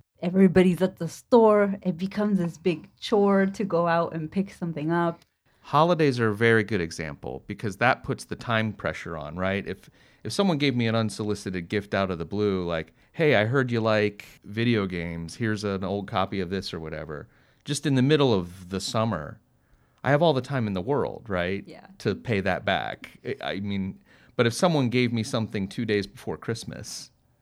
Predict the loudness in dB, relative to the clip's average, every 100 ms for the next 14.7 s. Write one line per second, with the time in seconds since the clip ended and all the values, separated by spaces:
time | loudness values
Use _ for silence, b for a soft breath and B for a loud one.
0 | _ -6 -2 0 0 -2 -6 -6 -8 -8
1 | -10 -14 -12 -10 -10 -14 -16 _ _ _
2 | _ -4 0 2 2 -2 -2 -2 -2 -6
3 | -12 -12 -14 _ _ _ _ _ _ -8
4 | -2 -4 -2 -2 -2 -2 -6 -8 -10 -10
5 | -20 _ _ _ -10 -2 2 2 2 4
6 | 6 4 2 2 2 0 -2 -4 -8 -10
7 | -8 -6 -6 -8 -10 -14 -10 -8 -8 -2
8 | 2 4 4 2 2 0 -2 -8 _ _
9 | 0 2 -2 -12 _ _ _ _ 0 0
10 | -2 _ 2 4 4 -2 -6 -2 -2 0
11 | 0 2 0 -2 -6 -10 _ 0 2 2
12 | 0 -4 -4 -4 -6 -6 -12 -8 -8 -4
13 | -6 -6 -8 -8 -6 -6 -8 -12 -14 -8
14 | 0 2 0 -6 -10 -12